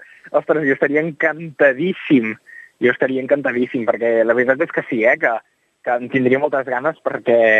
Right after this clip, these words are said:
perquè, bueno, és algo que, mm, sempre actuar, actuar a casa és com algo de, que,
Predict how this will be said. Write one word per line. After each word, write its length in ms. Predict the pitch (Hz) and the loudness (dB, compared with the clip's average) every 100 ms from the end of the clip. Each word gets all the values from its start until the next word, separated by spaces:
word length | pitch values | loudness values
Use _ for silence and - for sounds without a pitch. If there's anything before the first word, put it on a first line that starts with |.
| 107 104 87 - - | 2 0 -6 -8 -6
perquè, 160 | 139 135 | -4 -2
bueno, 220 | 139 151 | -2 0
és 60 | 156 | 0
algo 200 | 156 175 | 0 0
que, 80 | 160 | 2
mm, 600 | 127 123 123 107 - - 185 | 4 2 0 -12 -16 -4 -4
sempre 240 | 165 180 | -2 -2
actuar, 300 | 175 151 135 135 107 | 2 4 2 -2 -2
actuar 380 | 139 143 131 131 | -2 2 0 2
a 20 | |
casa 240 | 131 175 | 0 0
és 120 | 160 | 0
com 200 | - 127 | 0 0
algo 240 | 120 123 135 | 2 4 4
de, 120 | 123 110 104 - - - | 6 4 2 -8 -20 -12
que, 60 | - | 0